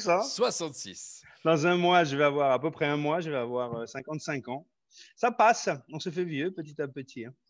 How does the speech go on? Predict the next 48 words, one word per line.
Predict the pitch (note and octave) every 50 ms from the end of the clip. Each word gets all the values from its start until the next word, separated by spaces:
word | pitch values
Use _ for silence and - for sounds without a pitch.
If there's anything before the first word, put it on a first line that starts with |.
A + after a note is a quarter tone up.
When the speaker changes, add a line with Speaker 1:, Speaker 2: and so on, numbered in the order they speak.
| G3 A#2+
Speaker 2:
Euh, | A#2+ A#2+ A#2+ A#2+ A#2 A#2+ A#2+ A#2+ A#2+ A#2+ A#2 B2 C3 B2+ - -
Speaker 1:
<laughs> | A#2
Speaker 2:
raconte-nous | C#3 F3+ G3+ G3+ - F#3 D#3 C3+ F#3 A#3 A#3
un | F3 C3+
peu, | C3 G3+ G#3+ G3+ F3+
bah, | D3+ C#3 C#3 C3 -
euh, | - - D3+ - C#3 D#3 D3+ - - D#3 D#3+
j'ai | C#3+ B2+ D#3 E3
vu, | D#3 D#3+
j'ai | D#3 C3 D3+
vu | D#3 F#3+
que | - -
tu | -
avais | D3 C3 B2+
commencé | C3 B2+ B2 B2+ B2 - C3+
le | A#2 A2 G#2+
foot | G#2+ - - C#3+ A#2+ - - _ - - - _ _ -
plutôt | - C#3 B2+ B2+ G#2+ F2+
en | F#2
France, | - - - E3+ F3 F3+ F3+ - - - - _ _ _ _ _ - -
euh, | A#2+ A#2+ A#2
après | C3 - - C3 B2
tu | -
es | C3
venu | A2 G#2+ A2
en | A2+ A2+
Suisse, | - - F#3 F3+ D#3+ -
après | B2+ G2 F2+ -
Speaker 1:
Mhm. | G#2+
Speaker 2:
de | A#2
retour | A2 A2+ B2+ B2 - C3+ B2 G#2+
en | G#2+ G#2+
France, | G#2+ - - D#3+ D#3+ E3 D#3+ D3+ D3+ - -
retour | - - C#3 A#2+ - B2+
en | B2 B2+
Suisse, | - - G#3+ F#3 - -
mais, | D3+ E3 G3+ - - _ - _ - _ _
Speaker 1:
Mhm. | - - -
Speaker 2:
euh, | B2 C#3 C#3+ C#3 C#3 B2+ - A2+ C#3+ C3
tu, | - - C#3+ C#3+ C#3 C#3 C#3 C3+ _
tu | - C#3 B2+ A#2+ A#2+ A#2+ A#2 A#2+ B2 -
es | - B2 A#2
né, | A2+ B2 C#3 F3+ G#3 A3 G3+
sauf | - - - - - - - - - - C#3 C3 A2+ - - B2
erreur, | A2+ A2 C#3+ F3+ F#3+ D#3
à | B2+ A2
Buenos | G#2+ A#2 A#2 A#2 A#2+ A2
Aires, | C3 C#3 B2+ G2 F#2 F#2 - - -